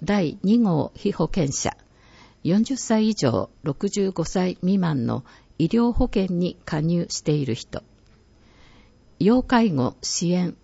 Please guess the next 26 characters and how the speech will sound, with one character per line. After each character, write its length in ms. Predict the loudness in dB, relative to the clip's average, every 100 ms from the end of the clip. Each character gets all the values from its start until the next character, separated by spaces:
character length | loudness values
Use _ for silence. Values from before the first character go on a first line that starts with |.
| -2
認 240 | 2 2
定 280 | 2 0 2
を 160 | 0 0
受 300 | -6 -4 -6
け、 40 | -6 -20 -20 _
介 180 | -2 0
護 160 | 2 2
サ 200 | 2 2
ー 40 |
ビ 120 | 0
ス 180 | 0 2
を 180 | 2 0
利 160 | -2 0
用 180 | 2 0
し 140 | -4
て 140 | 0 0
い 120 | 0
る 140 | -2
人、 340 | -4 -4 -4 -4 -16 -20 -8
ま 100 | -6
た 160 | 0 2
は 220 | 2 0 -4
そ 200 | -4 0
の 180 | 0 -2
家 140 | -4 -2
族。 400 | -4 -8 -14